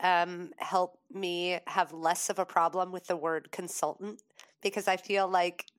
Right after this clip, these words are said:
the connotation of the word consultant in my,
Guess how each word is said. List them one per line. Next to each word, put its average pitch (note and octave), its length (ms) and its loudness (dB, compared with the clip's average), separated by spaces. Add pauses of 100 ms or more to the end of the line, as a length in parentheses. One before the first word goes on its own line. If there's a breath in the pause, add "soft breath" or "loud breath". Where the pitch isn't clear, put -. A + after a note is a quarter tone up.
(140)
the F3 340 0
connotation F#3 720 0
of E3+ 120 -2
the F3 80 -2
word E3 280 -2
consultant F3+ 760 -2
in F3+ 340 -8
my, D#3+ 560 0